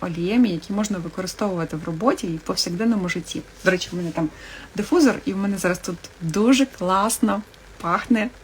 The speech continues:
ефірною олією апельсину. І також в цьому курсі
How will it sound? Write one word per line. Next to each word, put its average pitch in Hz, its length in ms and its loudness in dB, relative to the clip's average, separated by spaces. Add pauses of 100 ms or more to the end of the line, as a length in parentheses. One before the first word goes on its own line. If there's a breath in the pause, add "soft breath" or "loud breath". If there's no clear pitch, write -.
(380)
ефірною 220 560 6 (100)
олією 202 440 2
апельсину. 156 680 0 (1400 loud breath)
І 349 300 10
також 359 240 2
в - 60 -4
цьому 247 240 10
курсі 349 360 2